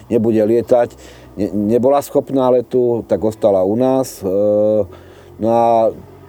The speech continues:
v tom čase práve, práve, e,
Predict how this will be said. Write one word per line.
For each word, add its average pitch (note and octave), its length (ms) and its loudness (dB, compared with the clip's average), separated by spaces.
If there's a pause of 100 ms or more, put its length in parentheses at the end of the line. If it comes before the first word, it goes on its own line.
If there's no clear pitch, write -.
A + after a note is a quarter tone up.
(120)
v - 240 -18
tom D#3+ 240 2
čase C#3+ 400 0
práve, A#2+ 640 2 (720)
práve, A2 400 2
e, G#2+ 680 2